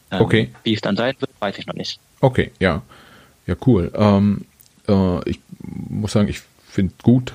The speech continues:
Speaker 2: dass du so, so offen und, äh, transparent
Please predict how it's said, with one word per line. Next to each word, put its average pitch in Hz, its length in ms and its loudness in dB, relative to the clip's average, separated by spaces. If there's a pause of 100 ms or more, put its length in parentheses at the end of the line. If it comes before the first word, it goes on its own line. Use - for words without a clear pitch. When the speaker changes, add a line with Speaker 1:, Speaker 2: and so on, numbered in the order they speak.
Speaker 2:
dass 92 200 -2
du 95 120 0
so, 82 480 0
so 80 160 -4
offen - 240 -2
und, 82 500 -2
äh, 78 680 -2
transparent 98 600 0